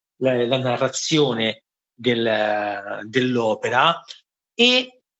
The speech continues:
mm, ci ap-, eh, apre l'opera con un monito, o meglio, ci vuole ricordare che seppure il Flauto Magico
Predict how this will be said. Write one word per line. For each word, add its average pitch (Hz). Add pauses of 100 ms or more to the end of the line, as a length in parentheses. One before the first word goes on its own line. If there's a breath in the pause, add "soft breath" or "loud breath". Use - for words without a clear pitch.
(800)
mm, 180
ci -
ap-, 175
eh, 180
apre 175
l'opera 190
con 160
un 147
monito, 110
o 190
meglio, 123 (500 loud breath)
ci -
vuole 208
ricordare 135
che 156
seppure 196
il 151
Flauto 143
Magico 110